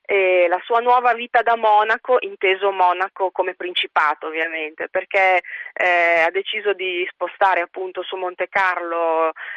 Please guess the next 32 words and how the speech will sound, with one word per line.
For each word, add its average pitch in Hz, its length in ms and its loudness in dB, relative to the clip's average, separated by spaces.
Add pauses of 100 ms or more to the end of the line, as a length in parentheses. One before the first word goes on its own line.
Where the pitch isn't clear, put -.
le 180 140 -6
sue 196 140 0
attività 208 840 0
e 165 320 -2
ci 185 120 -4
racconta 185 500 -2
un 214 100 -6
po', 180 580 4
sta 170 140 0
aprendo, 160 920 -2 (340)
eh, 151 520 -6
ne-, 151 1000 -8
ristoranti, 185 840 -2
negozi, 180 1080 0 (300)
eh, 160 560 0
sta 208 120 0
diventando 233 460 0
insomma 208 300 -2
un 185 100 -6
imprenditore 214 840 0
non 196 160 -6
solo 226 240 0
della 190 180 4
vita 208 240 -4
notturna 214 680 -2
ma 185 120 0
anche 180 200 -4
della 170 220 2
vita 170 440 0
diurna, 180 540 0
diciamo, 156 560 -4
quindi 165 400 -10